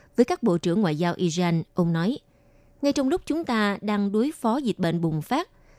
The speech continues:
chúng ta phải nhớ rằng những mối đe dọa dài hạn đối với an ninh chung vẫn chưa biến mất. Trên thực tế, những điều đó thể hiện ngày một rõ rệt."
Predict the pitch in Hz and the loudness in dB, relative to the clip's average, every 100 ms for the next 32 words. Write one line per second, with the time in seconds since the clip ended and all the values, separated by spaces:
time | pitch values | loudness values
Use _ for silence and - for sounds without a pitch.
0 | - 285 311 254 185 208 285 320 196 170 | -8 -4 -2 -2 0 0 0 0 -2 -2
1 | 156 - - 196 226 269 233 185 170 156 | -4 -10 2 4 4 4 2 2 2 0
2 | 160 165 160 180 160 160 - 196 190 247 | 0 -2 -2 -2 -2 -4 -2 -2 0 0
3 | - 185 185 175 208 202 - 175 170 208 | 0 0 0 2 2 2 0 0 0 0
4 | 214 185 220 302 370 _ - - _ - | 0 0 0 0 -4 _ -20 -20 _ -20
5 | - - 277 240 - 226 294 226 226 175 | -8 0 2 2 4 2 2 0 2 2
6 | 170 185 294 - - 185 202 254 196 160 | 2 0 -2 -6 -4 -2 -2 -2 -2 0
7 | 165 - 190 175 165 175 170 196 170 | -4 -4 -2 0 -2 -2 -2 0 -2